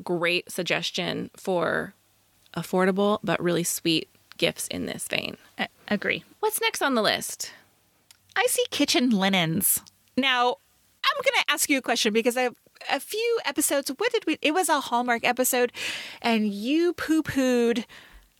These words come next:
Speaker 2: oven mitts as a gift. But wouldn't you love it if somebody who came to you brought you a beautiful pair of, like, oven mitts?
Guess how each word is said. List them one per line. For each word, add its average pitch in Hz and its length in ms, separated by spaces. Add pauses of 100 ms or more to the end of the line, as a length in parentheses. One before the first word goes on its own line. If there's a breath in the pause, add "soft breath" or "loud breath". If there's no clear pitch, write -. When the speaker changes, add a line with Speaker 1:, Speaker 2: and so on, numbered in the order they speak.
(180)
Speaker 2:
oven 214 340
mitts - 380 (100)
as 202 160
a 196 100
gift. - 640 (460)
But 285 220
wouldn't 339 400
you 440 180
love 233 240
it 370 200
if 277 200 (680)
somebody 285 420
who 339 160
came 214 320
to - 120
you 330 100
brought 208 300
you 311 140
a 302 100
beautiful 214 540
pair 190 480
of, 196 260
like, 175 360 (680)
oven 190 320
mitts? - 440